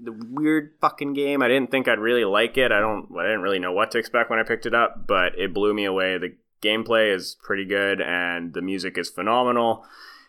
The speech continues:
Just honestly, the music in this game, I just love it. I could just sit and listen to the music. It's ridiculously weird.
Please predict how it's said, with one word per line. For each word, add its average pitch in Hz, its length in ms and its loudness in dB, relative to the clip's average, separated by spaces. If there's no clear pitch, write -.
Just 139 240 0
honestly, 123 380 2
the 95 120 -6
music 101 380 -4
in 85 100 -4
this 80 120 -8
game, 78 220 -4
I 80 80 -2
just 85 140 -6
love 98 200 2
it. 101 180 0
I 90 120 0
could 82 200 -10
just 95 180 -4
sit 95 140 -2
and 82 100 -8
listen 104 260 -4
to 101 60 -4
the 101 80 -2
music. 98 540 -4
It's - 600 -8
ridiculously 139 720 0
weird. 143 540 2